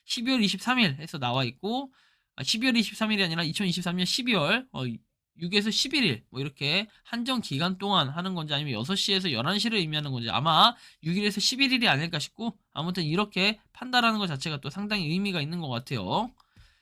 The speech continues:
자, 다음 내용도 보면은 영점영영영이오칠 이렇게 해가지고 파이에 판다라고 돼 있는데, 뭐, 이렇게 프로 쉐이프라고 돼 있습니다. 뭐, 이거를 판매한대요. 근데 이것도 보면은, 어,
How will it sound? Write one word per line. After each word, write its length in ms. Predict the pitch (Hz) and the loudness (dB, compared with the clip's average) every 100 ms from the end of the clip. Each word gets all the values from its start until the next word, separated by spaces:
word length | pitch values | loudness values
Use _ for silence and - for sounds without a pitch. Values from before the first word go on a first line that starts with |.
| _ | _
자, 80 | - | -6
다음 180 | 196 220 | 2 2
내용도 280 | 269 277 269 | 2 0 0
보면은 340 | 247 247 247 | 2 2 4
영점영영영이오칠 2000 | 165 170 208 220 220 127 82 165 180 180 214 233 226 - 175 180 - 226 175 117 | 2 0 2 4 2 -2 -2 0 0 4 4 4 -2 -4 0 0 2 2 2 0
이렇게 280 | - 143 156 | -6 -10 -6
해가지고 540 | 147 135 127 170 220 220 | -2 0 -2 0 -2 0
파이에 260 | 220 214 | 0 2
판다라고 540 | 180 220 220 190 151 160 | 0 -2 2 4 4 0
돼 80 | 147 | -2
있는데, 420 | 127 117 156 135 _ _ | -4 -4 -6 -8 _ _
뭐, 100 | - | -6
이렇게 520 | 135 131 117 131 214 - _ _ - | -6 -2 -2 0 -2 -6 _ _ -10
프로 440 | 254 285 285 285 254 | -4 0 0 -2 -4
쉐이프라고 880 | - 240 151 - - _ - 147 151 | -2 0 0 -2 -20 _ -8 -6 -2
돼 80 | |
있습니다. 720 | 127 131 131 107 95 147 170 _ | -4 -4 -4 -2 2 2 2 _
뭐, 120 | - | -8
이거를 220 | 139 147 151 | -4 -4 -6
판매한대요. 580 | - 233 214 247 214 - _ _ - - _ | -8 -2 -2 -2 -4 -6 _ _ -20 -20 _
근데 100 | 202 | -4
이것도 240 | 202 262 254 | -2 0 -4
보면은, 800 | 208 226 269 226 247 220 120 143 | -4 -4 2 4 4 2 0 -6
어, 600 | 131 139 139 135 135 139 | -4 -2 0 0 0 -2